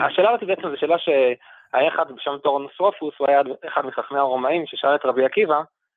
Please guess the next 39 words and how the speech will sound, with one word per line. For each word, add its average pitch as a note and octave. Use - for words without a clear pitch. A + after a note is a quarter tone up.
שהוא B2
היה C3
אחד C3
מחכמי C3+
היהודים, F3
הוא F3
שאל F3+
אותו F3+
את E3+
השאלה F#3
הזאת G3+
בעצם, D#3
והוא C3
ענה F#3+
לו, D3+
"את-, -
כמו D#3+
שלכל F3
בגד C#3+
יש C#3+
הורג, E3+
יש C3
מישהו C#3
שתפר D3+
אותו, C#3
אז -
ככה D#3
גם D#3
לעולם F3
יש C#3
מישהו C#3+
שברא E3+
אותו." A#2+
זאת A#2
אומרת E3+
שאם D#3
אני E3
רואה C#3
שיש B2+